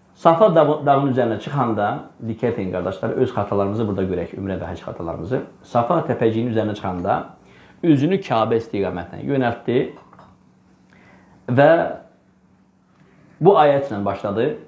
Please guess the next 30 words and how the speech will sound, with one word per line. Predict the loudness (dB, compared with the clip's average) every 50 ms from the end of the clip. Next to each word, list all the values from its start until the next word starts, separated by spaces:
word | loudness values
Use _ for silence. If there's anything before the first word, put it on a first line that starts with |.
| _ _ _ _ _
Kavlullah | 4 4 6 6 4 2 2 0 -2
Teala, | -2 0 2 2 4 4 2 2 0 -2 -6 -4 -2
"İnne | 0 2 2 2 2 2 2 2 0 -2
safa | -2 -4 -2 0 2 2 2 2 2 4 6 6 6 4 4 2 2 2
vel | 2
mervete | 2 0 0 0 2 2 0 0 -2 -4 -4
min | -4 -4 -4 -4 -4 -6
şa'airillah. | -6 -4 -4 -2 -2 -2 0 0 0 0 0 0 0 0 2 2 2 2 2 2 0 -2 -4 -6 -12 -20 _ _ _ _ _ -20 _ _ _
Femen | -2 0 2 2 2
haccel | 0 0 -2 -2 -2 -2 -2 0 0 2 2 2 4
beyte | 4 4 4 2 0 -4
ev | -4 -4 -2 -2 -2 -2 -4
i'temara | -6 -6 -6 -4 -2 -2 -2 -2
fela | -4 -4 -2 0 0 2 2 0
cunaha | 0 0 -2 -2 -2 -2 -4 -6 -6 -6 -4 -4
aleyhi | 0 2 2 2 2 -2
en | -4 -6
yattavvafe | -6 -4 -4 -4 -6 -6 -4 -2 0 0 0 0 0 0 0 -2 -4 -2
bihima. | -2 0 0 2 4 4 4 4 4 4 4 2 2 0 -4 -8 -18 -20 -20 _ -8
Ve | -6
men | -4 -4 -4 -6
tetavva'a | -6 -6 -2 0 2 2 2 4 4 4 4 4 2 2 0 -2 -4 -8 -10
fe | -8 -6
innallaha | -4 -4 -2 -2 -2 -2 -2 -2 -4 -4 -6 -10 -12 -14 -14
şakirun | -10 -8 -8 -6 -6 -6 -8 -8 -8
alim." | -8 -10 -10 -10 -10 -10 -4 2
Bu | 4 6
ayeti | 6 6 4 2
okuyandan | 0 0 0 0 0 2 0 0
sonra | 0 0 -2 -2 0 0 0 0 0 0 -2 -6